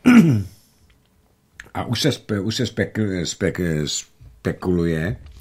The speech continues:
o příčinách požáru a tam ti, tamní ty potentáti říkají, že to je pravděpodobně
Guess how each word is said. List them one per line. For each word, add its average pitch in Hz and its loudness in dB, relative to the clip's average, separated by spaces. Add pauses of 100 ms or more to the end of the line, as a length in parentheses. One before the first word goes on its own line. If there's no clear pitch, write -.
(420)
o - -2
příčinách 110 -2
požáru 78 0 (800)
a 73 -4 (720)
tam 98 -2
ti, 104 0
tamní 95 0 (240)
ty 80 -4
potentáti 107 0
říkají, 92 0
že 98 -2
to 113 0
je 104 2
pravděpodobně 123 2